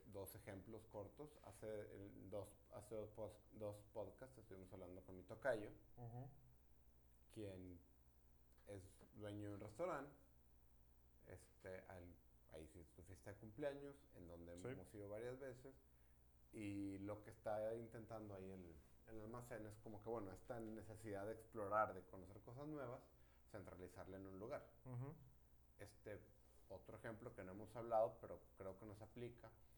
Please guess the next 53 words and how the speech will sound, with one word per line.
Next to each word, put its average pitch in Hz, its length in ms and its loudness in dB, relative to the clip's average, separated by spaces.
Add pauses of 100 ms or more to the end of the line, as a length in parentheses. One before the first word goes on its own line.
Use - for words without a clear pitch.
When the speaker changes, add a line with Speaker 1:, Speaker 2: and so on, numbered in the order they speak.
(240)
Speaker 1:
eh, 85 500 -6
aquí 82 200 -6
el 92 200 -2
restaurante 92 380 -4
del 95 80 -10
Chef 104 180 -6
Herrera, 110 200 8
El 95 80 0
Paso 92 300 -6
del 104 120 0
Norte, 104 320 -2 (300)
Speaker 2:
Ujú. 113 320 -4
Speaker 1:
donde 76 140 -8 (140)
fue 85 160 -2 (280)
tu, 85 120 -4 (440)
tu 135 80 -8
cumpleaños 95 400 -4
pasado. 123 580 8
Speaker 2:
Ajá. 123 280 2
Speaker 1:
No, 226 180 8
o 151 60 6
sea, 127 100 -2
son 131 260 0
de 135 100 2
que, - 60 -10
¿sabes 127 200 -4
qué? 147 200 2 (300)
Conocemos 90 420 -8
al 143 160 -6
chef, 180 340 0 (520)
y 104 180 0
si 113 220 -4
ves 117 240 4
el 165 80 4
lugar, 123 340 8
si 139 60 -4
ves 113 220 -2
la 131 120 0
publicidad 101 540 -4
del 107 80 -2
Paso 113 260 -4
del 104 140 -2
Norte, 95 280 -6 (760)
está - 180 -2
muy 110 220 2
dado 107 240 10
a, 107 60 10
"Mira, 104 300 12
este 82 220 -4
es 151 60 0
mi 151 120 2
sous - 340 0
chef, 87 180 -2